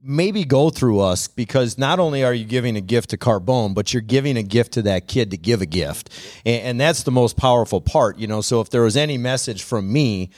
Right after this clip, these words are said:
to potential donors or sponsors out there is, look, we don't take any of the money. Nobody gets paid in our foundation. Every, everything passes right through. We'll give some scholarships coming up here at the Sherry Steinhauer Invitational.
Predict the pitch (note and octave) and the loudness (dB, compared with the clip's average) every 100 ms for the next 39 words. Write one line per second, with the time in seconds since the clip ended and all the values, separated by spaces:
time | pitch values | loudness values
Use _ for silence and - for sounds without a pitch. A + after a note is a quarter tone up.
0 | - _ - G2 A#2 C#3 B2 B2 G#2 B2 | -20 _ -2 -2 0 0 0 -2 -2 0
1 | B2 B2 A#2 G#2 G2+ - C3 C3+ C3 G2+ | -2 -2 -4 -4 -4 0 2 2 0 0
2 | A2 G#2 A2 G#2+ G2+ - - - - C3 | 0 0 -2 -2 -4 -8 -16 -10 0 0
3 | - - _ - - _ _ G#2 F#3+ F#3+ | 0 -10 _ -20 -20 _ _ 0 2 2
4 | D3 C#3 D3 D3 D3 D3 D3 D3 D3 D3+ | 2 2 2 2 2 2 2 0 0 0
5 | B2+ C3+ C3+ C3 A#2+ B2+ - - A2 B2+ | 2 2 2 0 0 -2 -4 -4 -2 -2
6 | B2 A#2+ A#2+ C3 B2 B2 A#2 B2+ - A#2 | -2 -2 -2 -2 -2 0 0 0 -2 -2
7 | A2+ A#2+ A2 B2 B2+ A#2+ B2 - A2+ A#2 | -2 -2 0 2 2 2 0 0 0 0
8 | B2+ C3+ A2 A#2+ A#2+ - C3 B2+ B2 B2+ | -2 -4 -2 0 0 0 0 2 0 0
9 | A#2+ G#2 B2 - B2+ B2 B2 A#2+ - B2 | -2 -2 -2 0 2 2 2 -2 -4 -4
10 | - - - - - C#3 C3 B2 - C3 | -6 -14 -20 -10 0 0 2 0 0 -2
11 | B2 A#2 - B2+ A#2+ - A#2+ A#2 A#2 A#2 | 0 -2 -4 -2 0 0 0 2 0 0
12 | A#2+ A2+ B2+ B2 - B2+ B2 | -2 0 0 0 -2 -4 -6